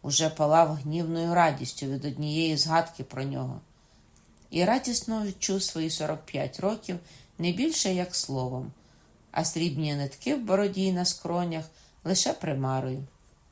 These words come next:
Вислухавши розповідь Саїда про події, уже нам відомі, Ходжа Насредін нетерпляче запитав: «Скільки днів залишилося до поливу?» «Десять днів».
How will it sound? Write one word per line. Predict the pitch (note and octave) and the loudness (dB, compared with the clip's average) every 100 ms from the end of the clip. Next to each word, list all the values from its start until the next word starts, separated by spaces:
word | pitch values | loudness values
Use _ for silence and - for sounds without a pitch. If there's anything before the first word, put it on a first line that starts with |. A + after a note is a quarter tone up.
| _ - _ - - - - - - - - | _ -20 _ -20 -20 -20 -20 -20 -20 -20 -10
Вислухавши | D3+ C#3+ D3 - D3 - | -6 -4 -6 -4 -4 -2
розповідь | D3 C#3+ - C3+ C#3 C3+ | -2 -2 -4 -4 -4 -2
Саїда | - C#3+ C#3 C#3 | -2 -2 -2 -2
про | C3+ - | -4 -6
події, | C3 C3+ C3 F#3+ A3+ D#3+ - - - - | -8 -6 -4 -2 -2 -2 -4 -18 -18 -8
уже | C#3+ C#3+ | -4 -2
нам | C#3 C#3 | -2 -2
відомі, | D3 D#3 C3+ C3 C3 - - _ - | -4 -2 -4 -4 -10 -16 -20 _ -10
Ходжа | - D#3+ F3+ | -8 -2 0
Насредін | F3 E3 - D3+ G3 B3+ G#3+ | 0 -2 -4 -4 -4 -2 -2
нетерпляче | E3 D3+ - D#3+ F3 - D#3+ | -4 -6 -6 -4 -4 -4 -4
запитав: | D#3 - C3+ B2 B2+ - - _ _ _ _ _ _ _ - | -8 -10 -10 -10 -10 -14 -20 _ _ _ _ _ _ _ -18
«Скільки | - - A3 G#3+ A#3 | -12 -2 -2 0 0
днів | A3 F#3 | 2 4
залишилося | D3 C#3+ C#3+ - C#3 C#3 - | 4 2 2 0 0 0 -2
до | C#3 C#3+ | -2 -2
поливу?» | - C#3+ C#3+ C3+ C#3+ - _ _ _ _ _ _ _ _ _ - | -2 -2 -2 -4 -8 -12 _ _ _ _ _ _ _ _ _ -10
«Десять | C3 C3+ - E3 | -4 -2 -2 -2
днів». | E3 D#3 D3+ | -4 -4 -4